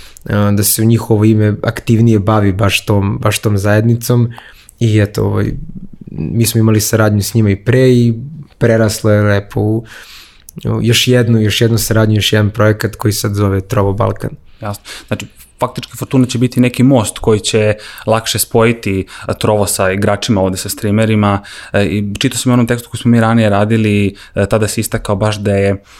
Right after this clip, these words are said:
Speaker 2: da kažem, Trovo više okrenuti tom lokalnom, a, a, lokalnom sadržaju, odnosno lokalnim igračima, za razliku od Twitcha koji više ide na neku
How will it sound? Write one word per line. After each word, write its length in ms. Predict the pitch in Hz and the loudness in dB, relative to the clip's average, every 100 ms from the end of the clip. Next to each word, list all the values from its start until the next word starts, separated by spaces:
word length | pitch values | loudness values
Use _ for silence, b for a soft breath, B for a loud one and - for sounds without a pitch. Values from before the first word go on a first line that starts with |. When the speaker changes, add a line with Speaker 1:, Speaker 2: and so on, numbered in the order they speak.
| B B | B B
Speaker 2:
da 80 | 101 | -8
kažem, 240 | 107 101 | -4 -6
Trovo 600 | 98 104 104 107 104 - | -2 0 2 4 2 0
više 280 | 98 113 - | -2 -2 0
okrenuti 400 | 110 110 110 117 | -2 0 -2 0
tom 180 | 117 107 | 0 0
lokalnom, 420 | 104 - 101 90 87 - | 0 0 -2 -2 -6 -12
a, 100 | - 87 | -10 -8
a, 480 | - 90 85 87 82 | -6 -6 -6 -8 -4
lokalnom 380 | 95 104 104 92 | -2 -2 -2 -2
sadržaju, 300 | 104 104 98 | -2 0 -2
odnosno 260 | 92 - | -4 -4
lokalnim 340 | 98 - 104 95 | -4 -2 -2 -2
igračima, 380 | 90 95 - | -2 -2 -2
za 80 | 101 | -2
razliku 220 | 101 104 | -2 -4
od 60 | 104 | -2
Twitcha 220 | 120 113 | 0 0
koji 160 | - 110 | -2 -2
više 180 | 110 117 | -2 -4
ide 120 | 107 | -2
na 100 | 104 | 0
neku 400 | 104 101 - | -2 -4 -2